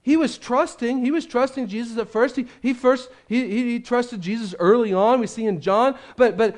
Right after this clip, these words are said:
when Jesus was about ready to feed thousands of people with a Happy Meal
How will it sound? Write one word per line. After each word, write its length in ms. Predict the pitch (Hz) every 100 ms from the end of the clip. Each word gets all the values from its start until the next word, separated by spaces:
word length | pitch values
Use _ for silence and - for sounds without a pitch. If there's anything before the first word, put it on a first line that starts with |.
| -
when 240 | 233 214
Jesus 400 | 170 240 285 262
was 100 | 254
about 320 | 220 208 233 202
ready 220 | 226 240
to 80 | 175
feed 420 | - 254 247 - -
thousands 580 | - 202 240 247 208 185
of 120 | 165
people 380 | 220 254 247 180
with 160 | 185
a 40 | 151
Happy 380 | 180 269 285 220
Meal 460 | 135 135 190 -